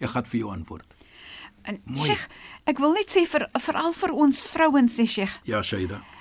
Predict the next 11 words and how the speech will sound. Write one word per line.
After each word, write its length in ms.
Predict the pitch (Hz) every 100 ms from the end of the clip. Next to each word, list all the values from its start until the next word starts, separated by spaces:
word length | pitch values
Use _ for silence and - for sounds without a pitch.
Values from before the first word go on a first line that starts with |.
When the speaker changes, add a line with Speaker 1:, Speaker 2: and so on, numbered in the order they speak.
| -
Speaker 2:
Sê 220 | - 349
dat 300 | 311 320 -
Tina 280 | - 302 294 240
Hajar 400 | 202 233 240 269
het 180 | 262 202
dit 160 | 220 -
self 440 | - - 269 254
ook 240 | - 226 -
gedemonstreer, 960 | 233 196 190 185 202 - - 220 208
nee, 140 | 196 170
Sheikh. 300 | - 165